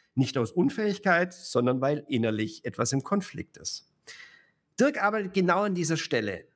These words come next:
Nicht mit Regeln, Verboten oder Disziplinparolen, sondern mit Verhalten, Identität und innerer Klarheit. Mit dem Ziel, dass Veränderung leicht, passend und dauerhaft wird.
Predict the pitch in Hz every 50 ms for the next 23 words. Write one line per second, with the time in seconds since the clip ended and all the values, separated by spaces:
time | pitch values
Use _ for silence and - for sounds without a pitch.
0 | _ _ - - 117 110 - - - 117 - 120 110 131 143 156 160 175 170 165
1 | 160 - - 117 - - 147 170 - - - 151 131 127 123 117 - 131 127 -
2 | - - 117 104 127 156 233 254 - - 131 117 113 123 131 135 147 165 165 156
3 | - - - 139 147 170 185 185 180 180 - - 147 - - - 151 156 170 208
4 | 214 - - 220 208 190 - - 143 147 147 127 143 139 - - - - 139 139
5 | 151 151 151 - - 147 139 135 - - 123 117 113 131 143 - - - 95 80
6 | 90 101 98 - - - - _ _ - - - - - - - 123 - 151 143
7 | 131 147 - - 175 185 190 214 220 185 175 143 - - 147 143 147 147 143 143
8 | 151 143 135 107 104 107 117 143 180 185 - - - _ _ - - 104 92 -
9 | 113 107 107 - - 226 - - - 98 - 92 87 92 - - - - - -
10 | _